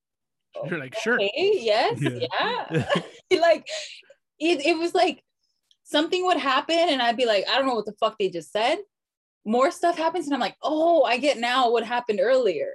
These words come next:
Speaker 2: You know what I mean?
Speaker 3: Yeah.
Speaker 2: It was, you, it was like putting two and two together. But apparently,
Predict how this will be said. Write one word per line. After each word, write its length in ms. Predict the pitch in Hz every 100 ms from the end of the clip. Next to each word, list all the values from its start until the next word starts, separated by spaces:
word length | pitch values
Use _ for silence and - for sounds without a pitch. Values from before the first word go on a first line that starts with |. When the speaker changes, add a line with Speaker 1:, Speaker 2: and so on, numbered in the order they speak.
| -
Speaker 2:
You 120 | - 247
know 80 |
what 140 | 247 262
I 40 |
mean? 280 | 233 247 277 381 233 -
Speaker 3:
Yeah. 80 | 247
Speaker 2:
It 40 |
was, 160 | 247 214 - - _ _ -
you, 200 | 247 262
it 160 | 240
was 100 | 262
like 180 | 254 226
putting 300 | - 262 233
two 160 | 226 247
and 100 | 220
two 120 | 220
together. 460 | 196 175 165 135 160 -
But 240 | 175 175
apparently, 640 | 185 269 349 247 190 185